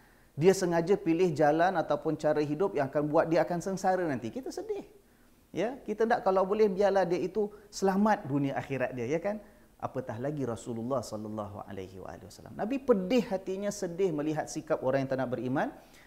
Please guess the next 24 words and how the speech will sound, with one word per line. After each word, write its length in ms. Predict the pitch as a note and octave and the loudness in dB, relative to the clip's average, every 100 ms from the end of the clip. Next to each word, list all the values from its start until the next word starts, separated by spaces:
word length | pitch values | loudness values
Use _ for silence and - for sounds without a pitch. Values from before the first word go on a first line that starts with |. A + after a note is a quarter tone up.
| - | 0
dan 240 | D3 E3+ | 2 2
pedih, 480 | F3 A#3+ G#3 D4 G3 | 4 4 4 4 2
sedih 480 | - G#3 G3+ C#4 - - - | 2 2 2 0 -2 -8 -2
melihat 480 | D3 G3 E3+ G#3 C4+ - - - | 4 6 6 4 2 0 -16 -10
perangai 800 | - E3 D#3+ D#3+ F#3 F#3 D3 G#2+ - - - _ | 2 4 4 2 2 0 0 -4 -10 -20 -20 _
yang 160 | B2 C3+ | -2 0
ditunjukkan 720 | C#3 C3 C3+ C#3 D3+ D3 C#3 | 0 -2 -2 0 0 -2 -2
oleh 160 | A#2+ B2 | -4 -2
orang-orang 400 | A#2+ C3 B2 C3 | -2 -2 -2 -2
munafik 560 | C3+ C#3+ C3 - C3 | 0 0 -2 -4 -8
sebenarnya. 480 | - A#2 G#2+ G2 G2 | -8 -6 -6 -6 -10
Berpura-pura 720 | G#2 D#3+ - G3 F#3+ F#3+ G3 | -2 -2 2 2 0 0 0
beriman 400 | F#3+ E3 G3+ B3 | 0 0 -4 -6
tapi 240 | A#3 G#3+ G#3+ | -8 -8 -8
kemudian 320 | G3 F#3+ G#3 | -6 -4 -2
menyimpan 480 | F#3+ E3+ E3 E3 A#2 | -2 -4 -4 -4 -4
kekufuran. 560 | B2 - A2+ A2+ G2+ - - _ _ _ | -6 -6 -10 -8 -10 -12 -20 _ _ _
Jadi 200 | A#2 C3+ | -4 0
Allah 160 | C3+ D3 | 2 2
subhanahu 240 | C3+ C3 | 0 -2
wa 40 | C3 | 0
taala 100 | C#3+ | 0
menyebut, 280 | B2+ C#3 - | -2 -4 2
"Fa'lam," 440 | F3+ C3 D3 D#3+ | 2 4 6 6